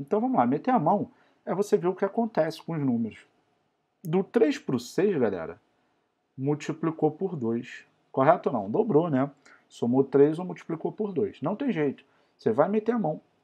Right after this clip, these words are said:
pra ver o que tá acontecendo nas operações matemáticas, tá? Três pro seis dobrou. Do seis pro cinco, qual é a coisa mais básica que eu vejo? Diminuiu um. Show de bola? Então,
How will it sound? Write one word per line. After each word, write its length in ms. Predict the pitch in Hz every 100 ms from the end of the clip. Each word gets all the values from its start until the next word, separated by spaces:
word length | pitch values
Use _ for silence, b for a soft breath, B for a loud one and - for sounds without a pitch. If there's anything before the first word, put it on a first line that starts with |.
| -
pra 160 | - 214
ver 300 | 120 131 135
o 80 | 139
que 80 |
tá 120 | 156 160
acontecendo 560 | 160 170 170 - 135
nas 120 | 143
operações 540 | 147 156 147 151 139 131
matemáticas, 680 | 135 185 170 107 - - -
tá? 240 | 131 160 _ b b b
Três 200 | - 175 156
pro 160 | 214
seis 260 | - 185 180
dobrou. 340 | 214 147 87 - _ _ _ _ _ _ _ _ b b b
Do 140 | 196 226
seis 320 | - 302 294
pro 180 | - 151
cinco, 360 | - - 202
qual 160 | - 214
é 20 |
a 60 | 220
coisa 240 | 220 214
mais 240 | 214 247 196
básica 440 | 170 165 143 151
que 120 | 147
eu 60 | 151
vejo? 340 | 120 87 85 92 _ _ _ _ _ _
Diminuiu 420 | 120 120 131 135
um. 180 | 156 110 120 _ _
Show 160 | - 120
de 60 |
bola? 300 | 123 151 233 262 _ _ b b b
Então, 500 | - 104 143 196 175